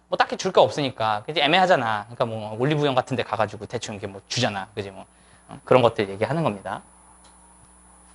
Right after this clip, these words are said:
그리고 물론 그 받는 사람이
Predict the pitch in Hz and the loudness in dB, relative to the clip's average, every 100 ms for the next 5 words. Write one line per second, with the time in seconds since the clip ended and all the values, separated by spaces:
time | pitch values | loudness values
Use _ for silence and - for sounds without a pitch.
0 | - - - - - 226 214 139 127 185 | -16 -16 -20 2 8 10 12 12 10 8
1 | - - - _ - - - - _ - | 0 -18 -20 _ -20 -20 -20 -20 _ -20
2 | - - - - - - - - - - | -20 -20 -20 -20 -20 -20 -20 -20 -20 2
3 | - 185 185 185 175 233 233 220 156 139 | 8 12 12 10 10 10 10 10 10 8
4 | 110 | 6